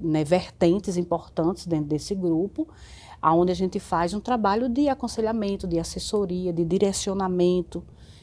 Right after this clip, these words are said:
né, com essas famílias pretendentes, com essas famílias que já estão com seus filhos por adoção. É um trabalho lindo que eu convido todos a,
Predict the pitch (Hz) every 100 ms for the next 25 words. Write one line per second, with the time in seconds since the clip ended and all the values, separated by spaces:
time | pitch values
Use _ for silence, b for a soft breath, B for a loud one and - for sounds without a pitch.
0 | b - 175 170 180 175 180 - 196 180
1 | 165 160 - 190 196 180 170 180 202 214
2 | - - 180 175 180 - 175 165 - 170
3 | 170 175 - - 196 208 170 - 170 -
4 | 170 - - 170 160 156 - 202 B B
5 | B B - 262 277 240 240 254 269 220
6 | 214 202 220 226 214 208 226 196 190 202
7 | 208 208